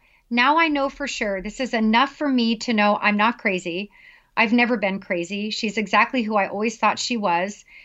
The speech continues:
And she's mean. And she does not love me. This is not love." And I cut ties. And,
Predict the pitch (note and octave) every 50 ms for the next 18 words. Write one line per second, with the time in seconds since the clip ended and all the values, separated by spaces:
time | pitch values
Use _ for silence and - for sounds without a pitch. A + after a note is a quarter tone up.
0 | _ _ - G#3+ G#3+ G#3 - - A3+ A3 G#3+ - - _ - G3 G3+ G#3+ A3 A#3
1 | A#3 G#3+ F3+ D#3+ - E3 F3+ - _ _ - - G3+ G3 G3 G3 G3 G#3 G3 -
2 | - - _ - - - - A#3 G#3+ G#3 G#3 G#3 G#3 G#3+ G#3 - _ _ - _
3 | - G#3+ G#3+ G#3+ G#3+ A3 G#3+ G#3 G#3 A3 - - - G#3 G3+ G3+ F#3+ F#3 G3 F3
4 | D#3 - D#3+ - _ - G#3 G#3 - G#3+ G3+ F#3+ G3+ F#3+ F#3 - - - E2 G2
5 | - F#3 - _ _ _ _ _ _ _ _ _ _ _ _ _ _ _ - G#3+
6 | G#3+ G#3+ A3 A3+ - - - A#3 A#3 - - C4 A#3+ A#3+ - - C#4+ D#4 D#4+ C#4
7 | G3+ F#3 F#3+ - - - G#3+ G#3+ G#3+ G#3 G#3+ G#3+ G#3